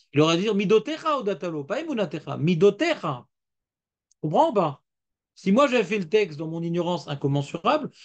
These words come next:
j'aurais dit midotecha ou datalo. C'est ça qu'on doit ici comprendre.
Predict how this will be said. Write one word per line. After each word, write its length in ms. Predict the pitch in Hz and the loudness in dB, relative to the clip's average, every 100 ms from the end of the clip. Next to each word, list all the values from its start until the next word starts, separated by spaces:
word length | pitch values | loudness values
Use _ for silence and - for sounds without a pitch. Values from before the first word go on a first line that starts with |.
| _ | _
j'aurais 180 | - 170 | 0 2
dit 100 | 202 | 4
midotecha 840 | 196 202 226 220 311 339 294 262 | 4 4 2 2 -2 -2 -2 -2
ou 80 | 202 | -2
datalo. 500 | 165 151 151 139 110 _ _ _ _ _ _ _ - | -4 -6 -6 -8 -10 _ _ _ _ _ _ _ -12
C'est 80 | 147 | -2
ça 140 | 262 | 0
qu'on 120 | 262 | 2
doit 240 | 208 196 190 | 4 4 2
ici 180 | 143 | -4
comprendre. 440 | 175 165 151 131 | -8 -8 -6 -6